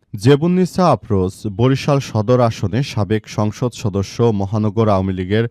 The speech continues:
সহসভাপতি এবং দলটির শীর্ষ তিন নেতা আলাদা জায়গা থেকে আজ জামিন পেয়েছেন। বরিশাল মেট্রোপলিটন ম্যাজিস্ট্রেট এস এম শরীয়তুল্লাহ তাদের জামিন মঞ্জুর করেছে। বরিশাল কোতোয়ালি মডেল থানা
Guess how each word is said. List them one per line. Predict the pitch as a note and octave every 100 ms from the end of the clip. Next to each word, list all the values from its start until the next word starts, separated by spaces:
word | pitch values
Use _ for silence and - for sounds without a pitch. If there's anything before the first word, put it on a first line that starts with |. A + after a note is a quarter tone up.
| _ -
সহসভাপতি | - C#3+ C3+ E3 - A2+ F#2 F2 F#2+ E2 - F2 - -
এবং | A2 A#2 A2+
দলটির | A#2 A#2+ - A#2
শীর্ষ | - G#2+ - A2+ G#2+ _ -
তিন | D3+ D#3+
নেতা | D#3+ - D#3
আলাদা | D3 - A2+ B2 B2 B2+ G#2+
জায়গা | A2 G#2+ C3
থেকে | B2+ F#2+ - C3+
আজ | A#2 F2 -
জামিন | F#2+ G2 F#2+
পেয়েছেন। | - F#2+ - A2+ F#2+ F2
বরিশাল | G2+ G#2+ - G#2 G#2 - -
মেট্রোপলিটন | A#2 B2+ - D3+ D#3+ D#3+ D#3+ D#3+
ম্যাজিস্ট্রেট | B2+ G#2 G2 - F#2+ G2+ - -
এস | G#2+ G#2+ G#2+
এম | G#2+ G#2 - -
শরীয়তুল্লাহ | - B2+ C#3 D#3+ - D#3 D3+
তাদের | D3+ G2 F2 G#2+ G#2+
জামিন | F#2+ F2+ F#2+ F2+ -
মঞ্জুর | G2 G#2+ G#2+ C3 A2+
করেছে। | - F2+ F2 - F#2+
বরিশাল | F2 F#2+ G2 G2 G#2 F#2+
কোতোয়ালি | - G#2 - G#2 F2 A2+
মডেল | A2 F#2 G2 G2
থানা | G#2+ F#2 F#2